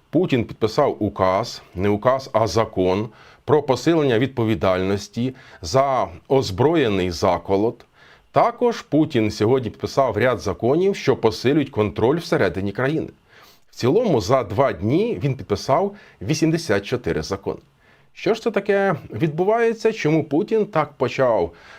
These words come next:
хвилюватися за можливість озброєного заколоту?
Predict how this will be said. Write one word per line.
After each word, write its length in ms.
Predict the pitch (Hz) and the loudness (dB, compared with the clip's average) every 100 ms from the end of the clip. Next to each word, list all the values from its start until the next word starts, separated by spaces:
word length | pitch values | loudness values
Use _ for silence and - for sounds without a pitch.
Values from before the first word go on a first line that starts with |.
| - | -20
хвилюватися 1120 | - 110 123 110 113 170 220 214 214 220 214 | -8 0 2 4 2 2 0 0 0 2 0
за 260 | 135 120 113 | 0 0 2
можливість 880 | 113 117 90 95 113 131 170 - - - - | 2 0 0 2 2 2 0 -4 -20 -20 -4
озброєного 800 | 101 107 104 107 104 107 120 139 | -2 0 2 2 2 0 -2 -2
заколоту? 500 | 180 226 - - | -2 -2 -4 -6